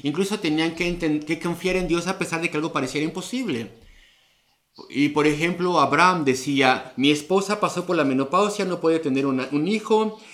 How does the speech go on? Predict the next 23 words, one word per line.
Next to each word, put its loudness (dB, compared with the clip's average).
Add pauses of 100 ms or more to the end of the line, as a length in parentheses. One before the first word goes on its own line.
(160)
pero 6
debido 0
también 0
a -4
que, 0
eh, 2
Sara 2
creó 4
a 0
Dios, 2 (340)
eh, 4
en 2
contra -2
de -2
los -4
hechos, 2 (100)
él 2
pensó -2
que -2
lo 2
imposible -2 (360)
era 4
posible". 2